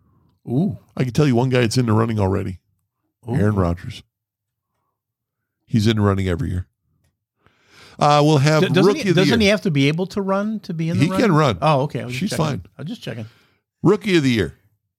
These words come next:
Speaker 2: Uh, wide receiver of the year. Running
Speaker 1: Oh.
Speaker 2: back of the year.
Speaker 1: Okay.
Speaker 2: Quarterback of the year.
Speaker 1: Okay.
Speaker 2: Um,
Speaker 1: I, I will tell you this. I know the quarterback of the year will not be Aaron Rodgers. I know that.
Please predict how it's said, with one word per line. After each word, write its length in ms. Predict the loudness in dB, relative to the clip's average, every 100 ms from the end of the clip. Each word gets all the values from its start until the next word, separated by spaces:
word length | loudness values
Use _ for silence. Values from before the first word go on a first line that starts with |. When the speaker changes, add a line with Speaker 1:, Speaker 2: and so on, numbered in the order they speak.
| _ _ _ _ _ _
Speaker 2:
Uh, 480 | -8 -6 -4 -4 -2 0
wide 240 | 0 0
receiver 440 | -2 -2 0 0
of 120 | 0 -2
the 80 |
year. 200 | -8 -12 -20 _ _ _ _ _ _ _ -6
Running 320 | -2 0 2
Speaker 1:
Oh. 40 |
Speaker 2:
back 220 | 2 2 0
of 80 |
the 60 | -2
year. 240 | -6 -12 -12
Speaker 1:
Okay. 280 | -8 -6 -8 -10 _
Speaker 2:
Quarterback 560 | -2 2 2 2 0 0
of 80 | -4
the 80 | -4
year. 240 | -8 -14 _ _ _ _ _ _ -14
Speaker 1:
Okay. 240 | -8 -8 -10 _ _ _ -14
Speaker 2:
Um, 800 | -10 -8 -8 -6 -8 -8 -10 -14 -8 -2
Speaker 1:
I, 160 | 0
I 100 | 2 2
will 160 | 2
tell 180 | 0 0
you 100 | 0
this. 320 | 0 -2 -4 -12
I 140 | -4 0
know 160 | 0
the 80 | 0
quarterback 460 | -2 -2 0 -2 -2
of 80 |
the 60 | -2
year 120 | -2
will 160 | -2 -4
not 400 | -2 -2 -4 -2
be 160 | -2
Aaron 220 | -2 -4 -4
Rodgers. 500 | -6 -6 -12 -14 -8
I 120 | -2
know 160 | -2 0
that. 400 | -2 -6 -14